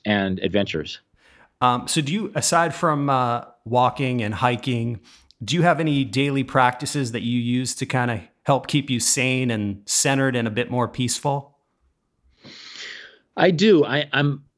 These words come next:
Speaker 1: probably sloppy. Like, I, I'm not a, I mean, I know Tim Ferriss, so I'm, maybe he's not even perfect with this, but I know that he's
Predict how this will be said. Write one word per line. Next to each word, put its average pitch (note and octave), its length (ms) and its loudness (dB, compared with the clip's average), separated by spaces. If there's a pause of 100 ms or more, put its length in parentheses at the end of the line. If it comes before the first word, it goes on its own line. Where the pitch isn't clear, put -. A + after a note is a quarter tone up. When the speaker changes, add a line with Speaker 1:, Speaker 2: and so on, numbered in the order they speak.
Speaker 1:
probably F#3+ 640 2
sloppy. D#3 600 0
Like, C3 180 0
I, C3+ 100 2
I'm C3 240 0
not C#3 200 0
a, A#2+ 360 0 (560)
I A#2 140 -4
mean, G2+ 260 -2
I A#2+ 140 2
know A#2+ 160 2
Tim G#2+ 240 -2
Ferriss, G#2 380 2 (180)
so G2 160 -2
I'm, F#2+ 180 0 (200)
maybe G#2+ 180 2
he's A#2+ 160 2
not A2 140 0
even G2 160 -4
perfect C3 340 0
with G2 100 -2
this, F2 220 0
but G2+ 180 2
I A#2 120 2
know B2 120 4
that A2+ 120 0
he's A#2+ 300 0